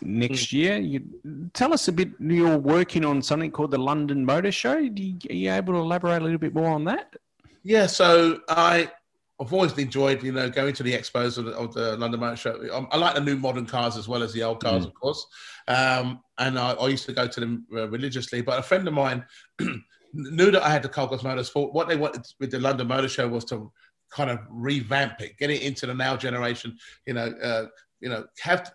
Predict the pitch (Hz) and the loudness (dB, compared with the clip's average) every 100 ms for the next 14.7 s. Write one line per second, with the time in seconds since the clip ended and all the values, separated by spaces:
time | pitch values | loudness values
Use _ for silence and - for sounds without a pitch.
0 | - 147 131 120 113 110 104 104 _ - | -2 0 0 -2 -4 -4 -12 -16 _ -6
1 | 123 113 - 127 110 101 107 113 120 - | -4 -4 -4 -4 -4 -6 -8 -6 -8 -6
2 | 127 113 - 101 113 - 110 - 113 117 | -8 -8 -10 -8 -8 -6 -8 -8 -8 -6
3 | 127 139 104 - - - 127 104 135 127 | -2 -2 -4 -10 -14 -8 -8 -6 -2 -2
4 | 127 117 117 113 - 101 87 _ _ - | -4 -4 -4 -4 -8 -12 -12 _ _ -10
5 | 107 95 - 123 123 120 - - 117 - | -8 -8 -4 -2 0 -2 -6 -4 -4 -2
6 | 139 135 143 131 120 123 113 135 117 - | -2 -2 -2 -4 -2 -4 -4 -6 -6 -4
7 | 120 123 - - - 139 139 131 147 143 | -6 -6 -14 -20 -4 0 0 0 -2 2
8 | 170 156 190 156 135 127 139 123 156 170 | 2 4 2 2 -2 0 0 0 -6 -4
9 | 135 104 - - - 135 139 135 135 139 | -4 -8 -10 -20 -12 -2 0 0 0 2
10 | 135 - 139 123 117 - 165 151 123 120 | 2 -2 -6 -4 -6 -4 0 0 -2 -6
11 | 165 156 143 143 135 - 143 139 123 139 | -2 0 2 0 -2 -2 -4 -4 -4 0
12 | 151 123 117 - - 147 143 143 143 139 | 2 2 -2 -8 -4 2 4 4 2 0
13 | 147 139 127 120 - 110 135 135 110 - | 0 0 0 -2 -6 -4 0 0 -2 -10
14 | _ - 113 - 123 120 117 | _ -6 -6 -6 -4 -4 -8